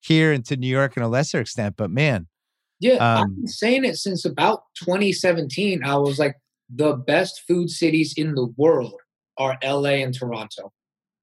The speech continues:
Speaker 2: You know?
Speaker 1: Yeah.
Speaker 2: They're really the best. And, uh,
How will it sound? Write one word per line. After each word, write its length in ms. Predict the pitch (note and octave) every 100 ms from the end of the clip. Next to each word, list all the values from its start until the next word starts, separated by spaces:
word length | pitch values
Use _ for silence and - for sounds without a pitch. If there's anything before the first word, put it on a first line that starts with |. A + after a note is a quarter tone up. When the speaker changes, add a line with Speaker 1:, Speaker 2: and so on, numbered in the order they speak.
| _
Speaker 2:
You 120 | B2+
know? 180 | B2+ B2 - _ _ _
Speaker 1:
Yeah. 200 | A#2+ A#2+
Speaker 2:
They're 80 | C3+ - C#3+
really 220 | C#3 C3
the 60 |
best. 460 | B2+ A#2+ - - -
And, 320 | B2+ C3 B2+ B2+
uh, 260 | B2+ A#2+